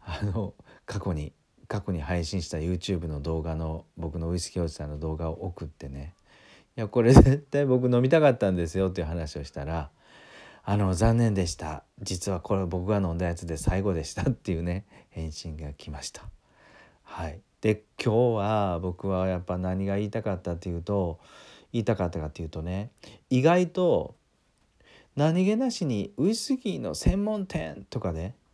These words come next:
あの、ウイスキーにめちゃめちゃこだわったお店っていうのは、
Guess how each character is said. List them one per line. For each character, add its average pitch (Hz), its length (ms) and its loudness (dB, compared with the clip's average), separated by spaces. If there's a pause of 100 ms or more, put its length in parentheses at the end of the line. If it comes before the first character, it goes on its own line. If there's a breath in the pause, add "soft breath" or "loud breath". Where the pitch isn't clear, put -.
(180)
あ 87 140 -8
の、 - 640 -12 (800 loud breath)
ウ 139 80 2
イ 175 60 0
ス - 200 -6
キ 175 200 -2
ー - 20 -2
に 90 100 -4
め 87 180 -4
ち 98 100 -4
ゃ - 20 -2
め 123 80 -2
ち 139 80 -4
ゃ 135 60 -4
こ 165 140 -2
だ 175 100 0
わ 185 100 2
っ 190 100 -4
た 113 100 0
お 101 60 2
店 101 300 0
っ - 20 0
て 107 160 -4
い - 40 2
う 85 40 -2
の 80 160 -4
は、 87 400 -2